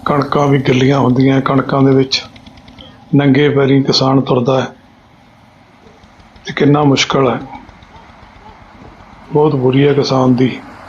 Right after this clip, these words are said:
ਜੂਨ। ਇਹ ਵਹੀਕਲ ਲੰਘ ਰਿਹਾ ਹੈ, ਪਰ ਵਹੀਕਲ ਬਹੁਤ ਹੌਲੀ ਸਪੀਡ 'ਤੇ ਹੈ। ਇਸੇ ਤਰ੍ਹਾਂ ਹੀ ਹੌਲੀ ਸਪੀਡ ਰੱਖਣੀ ਚਾਹੀਦੀ ਹੈ ਆਪਾਂ ਨੂੰ,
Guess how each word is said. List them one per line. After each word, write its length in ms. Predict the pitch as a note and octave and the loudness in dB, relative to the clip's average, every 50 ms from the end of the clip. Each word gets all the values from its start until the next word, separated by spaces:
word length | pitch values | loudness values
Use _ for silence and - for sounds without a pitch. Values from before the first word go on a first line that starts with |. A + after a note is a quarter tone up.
| - D#3 | -4 -2
ਜੂਨ। 300 | C3+ C#3 C#3+ C#3+ D3 C3+ C3+ - - - - - - - - - - - - - - - | 0 2 2 0 0 -2 -6 -10 -16 -20 -20 -20 -18 -18 -18 -18 -18 -16 -16 -16 -6 -2
ਇਹ 80 | D#3+ D3 | 0 0
ਵਹੀਕਲ 600 | C3+ C#3+ C3 C#3 E3 - - - D3+ D3 C#3 C#3 | 2 2 2 0 0 -2 -2 0 0 2 2 2
ਲੰਘ 200 | C#3+ C#3+ C#3+ D3 | 2 2 2 2
ਰਿਹਾ 240 | D3 D3 C#3 C#3 C3+ | 2 2 2 2 0
ਹੈ, 80 | C#3+ D3+ - - - - - - - - - - - - - - - - - - - - | -2 -4 -10 -16 -20 -20 -20 -20 -20 -20 -20 -20 -20 -20 -20 -20 -20 -20 -20 -20 -8 -4
ਪਰ 120 | - D3 | -2 0
ਵਹੀਕਲ 560 | C#3 C3+ C3 B2 C3 A#2+ B2+ - - C#3+ C#3+ | 2 2 2 2 0 0 -2 -2 -2 0 0
ਬਹੁਤ 640 | C3+ B2+ B2+ C#3 C#3 D3 D#3 D3+ D3+ - - - - - - - - - - - - - - - - - - - - - - - - - - - - - - - | -2 -2 -2 -2 0 0 0 0 -2 -4 -8 -10 -8 -8 -8 -8 -8 -8 -10 -10 -12 -12 -14 -14 -16 -16 -16 -18 -18 -18 -20 -20 -20 -20 -20 -20 -20 -20 -14 -6
ਹੌਲੀ 420 | - C#3+ C#3 C#3 C#3 C#3 C#3+ C#3+ | -2 0 2 2 2 2 2 2
ਸਪੀਡ 400 | C3+ - - - D3 C3+ C3 C3 | 0 -2 -2 -2 -2 0 0 -2
'ਤੇ 220 | C3 - C#3 C#3 C3 | -2 -2 0 0 0
ਹੈ। 120 | A#2+ A2+ - G4 - - - - - - - - - - - - - - - - - - - - - - - - - | 0 -2 -4 -6 -6 -10 -16 -20 -20 -20 -20 -20 -20 -20 -20 -20 -20 -20 -20 -20 -20 -20 -20 -20 -20 -20 -14 -6 -2
ਇਸੇ 300 | E3+ D3+ - - - D3+ | -2 0 0 0 -2 0
ਤਰ੍ਹਾਂ 220 | D3+ E3 D3 C#3+ | 0 0 0 0
ਹੀ 60 | C3+ | 0
ਹੌਲੀ 240 | B2+ B2+ B2+ B2+ C3 | 0 0 2 2 0
ਸਪੀਡ 340 | B2+ - - - C3+ C3 B2+ | 0 -2 -2 -2 0 0 0
ਰੱਖਣੀ 300 | B2+ C3 - - C3+ C3+ | 0 -2 0 0 0 0
ਚਾਹੀਦੀ 340 | B2+ C#3+ C#3+ C#3+ C3+ C#3+ C#3+ | 2 2 0 0 2 2 2
ਹੈ 40 | C#3 | 0
ਆਪਾਂ 220 | C3+ C#3 - D3 | 0 -2 -4 -4
ਨੂੰ, 100 | D3 C#3 | -4 -6